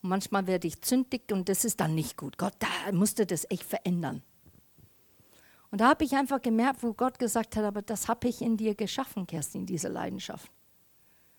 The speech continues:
Aber wir recyceln das ein bisschen. Wir werden das ein bisschen, ne, anders gehen und ein paar Dinge ändern.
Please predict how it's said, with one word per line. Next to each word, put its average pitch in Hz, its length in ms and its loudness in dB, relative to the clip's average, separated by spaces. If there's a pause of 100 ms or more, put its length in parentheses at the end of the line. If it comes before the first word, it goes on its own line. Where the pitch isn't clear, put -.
(1300)
Aber 269 300 4
wir 294 180 6
recyceln 302 880 4
das 180 240 -2
ein 139 140 -2
bisschen. - 520 -6 (960)
Wir 294 160 8
werden 392 540 12
das 370 200 8
ein 339 160 4
bisschen, 359 560 6
ne, 320 120 6 (180)
anders 339 440 4
gehen 269 300 4 (720)
und 254 160 4
ein 269 140 4
paar 269 280 2
Dinge 269 380 4
ändern. 214 560 4